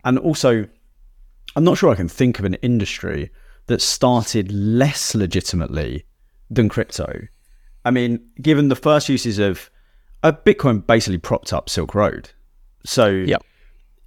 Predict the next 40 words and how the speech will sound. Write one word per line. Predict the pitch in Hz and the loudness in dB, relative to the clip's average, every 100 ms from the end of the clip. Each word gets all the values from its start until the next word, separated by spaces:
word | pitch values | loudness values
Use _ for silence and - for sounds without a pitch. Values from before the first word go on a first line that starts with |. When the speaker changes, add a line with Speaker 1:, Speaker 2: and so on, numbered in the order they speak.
| - | -4
Speaker 1:
it, | 107 - _ _ _ | -4 -4 _ _ _
a-, | 139 - | -2 0
and | 139 143 | 2 2
this | 160 | 2
is, | 139 - - | 0 -4 -8
it | 143 - 147 | -8 0 0
took | - 151 | 0 0
a, | 123 - - | 0 -2 -6
a | 120 | 2
long | 135 151 | 4 4
while | 139 143 113 | 4 4 2
for | - 87 | -2 -6
it | |
to | 92 | -4
shed | - - 135 110 - | -6 0 0 0 -4
that | 90 87 - - _ _ _ _ | -2 -2 -8 -16 _ _ _ _
reputation | 120 107 110 120 123 - 95 87 | 2 2 0 2 2 2 -2 -2
for | 92 | -4
being | 104 98 87 87 | 0 0 2 0
shady | 90 - 107 98 95 87 85 - | -2 -2 0 0 0 -2 -2 0
underworld. | 104 98 87 95 92 90 87 90 - _ _ _ - | 0 0 0 0 0 0 -2 -4 -10 _ _ _ -2
I | |
mean, | 123 120 | 2 4
I | |
remember | 120 120 107 104 | 4 4 4 2
in, | 101 101 95 95 - | 2 0 0 -2 -6
I | |
think | - 147 | -2 0
I | 113 | 2
wrote | 104 | 0
an | 95 | 2
article | 95 - 98 | -2 -2 -2
in, | 87 | -2
like, | 80 | -2
twenty | - - 110 | -4 0 0
twenty-one | - 98 85 90 87 80 76 73 82 - | 0 -2 0 0 0 2 0 -2 -6 -6
about, | 95 95 90 87 - - - _ _ - | -2 0 0 -2 -4 -10 -20 _ _ -8
um, | 98 87 - | -4 -4 -4
a | - | -8
ch-, | - - | -6 -8